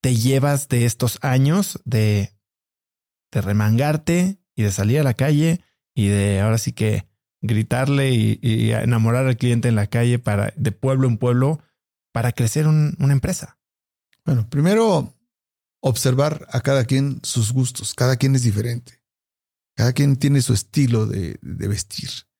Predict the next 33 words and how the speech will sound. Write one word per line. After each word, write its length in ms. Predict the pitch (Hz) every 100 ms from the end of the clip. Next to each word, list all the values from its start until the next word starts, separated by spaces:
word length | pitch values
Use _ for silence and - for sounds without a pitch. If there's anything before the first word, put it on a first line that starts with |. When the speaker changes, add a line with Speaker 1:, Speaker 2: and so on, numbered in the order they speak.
| _
Speaker 2:
Entonces, 480 | - 123 131 - - _ _ _
afinas, 680 | - 107 160 185 170 - - _ _ _
este, 320 | - 113 - 107
la 100 | 107
observación 580 | 107 123 113 110 139
hacia 220 | 143 117 107
la 180 | 98
persona, 440 | - - 117 104 -
¿no? 240 | - 170 _ _ _
Y 60 | 120
sobre 200 | 110 110
todo 160 | 156
a 40 | 131
los 220 | 113 -
mejores 480 | 104 107 110 110 -
clientes, 500 | 107 107 - - -
que 120 | 107
eso 280 | - 123 113
lo 100 | 95
aprendí 280 | 101 95
de 160 | 104 104
mi 100 | 98
madre. 340 | 95 87 - _ _ _ _ _ _ _
Y 120 | 135
luego, 460 | 165 175 175 175 _ _ _ _ _ _ _ _ -
el 100 | 139
buen 260 | 123 170
gusto 380 | 147 139 123 139
de 140 | 117 113
ellos, 260 | 107 113
que 80 | -
están, 460 | 107 127 131 131 _ _ _ _ _ _ _ _ -
eh, 440 | 113 113 104 -